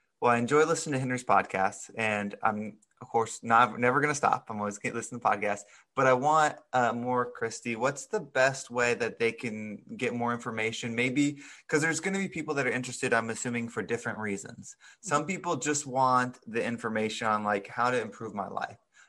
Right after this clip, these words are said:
Speaker 1: And then some people are more interested into the spirituality, the channeling, the stuff like that. And it comes in stages, and it's okay to not be interested in all of it, right?
Speaker 2: Right.
Speaker 1: As long as you're trying to grow to make the world a better place, then, then that's, that's good.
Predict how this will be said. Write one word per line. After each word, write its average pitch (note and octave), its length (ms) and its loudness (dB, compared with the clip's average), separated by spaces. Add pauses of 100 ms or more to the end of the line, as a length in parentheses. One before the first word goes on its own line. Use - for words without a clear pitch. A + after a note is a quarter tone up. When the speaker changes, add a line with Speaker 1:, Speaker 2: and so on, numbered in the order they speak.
Speaker 1:
And C3 120 -2
then C3 120 0
some D#3+ 240 0
people D#3+ 280 -4
are B2 260 4
more A#2 220 -2
interested A#2 360 -10
into A#2 220 -8
the G#2+ 100 -8
spirituality, A2 800 0
the G2+ 100 -6
channeling, A#2 600 -2
the G2+ 60 -10
stuff A2 300 -2
like G2+ 220 0
that. A2 340 6 (360)
And A2+ 380 -2
it A2+ 140 -6
comes C#3 240 -4
in B2 80 -6
stages, A2 440 -2
and G#2+ 80 -8
it's A2+ 160 -8
okay D3 520 2
to A#2 100 -14
not A#2+ 260 2
be A#2+ 120 0
interested A#2+ 360 -2
in G#2+ 100 0
all A2+ 240 6
of - 120 -6
it, - 160 -10 (500)
right? G#3 140 0
Speaker 2:
Right. G#2 80 -2
Speaker 1:
As G#2+ 100 -6
long A#2+ 200 2
as A#2+ 80 -8
you're A#2 80 -10
trying A#2+ 240 -2
to A2 60 -6
grow A2+ 260 2
to - 140 -10
make G#2 200 -4
the G#2+ 80 -4
world G#2 260 0
a G2 40 -8
better G2+ 240 -2
place, C#3+ 440 -2
then, G#2+ 340 -4
then G#2+ 300 -2
that's, A2+ 300 0
that's - 320 -4
good. A2+ 300 0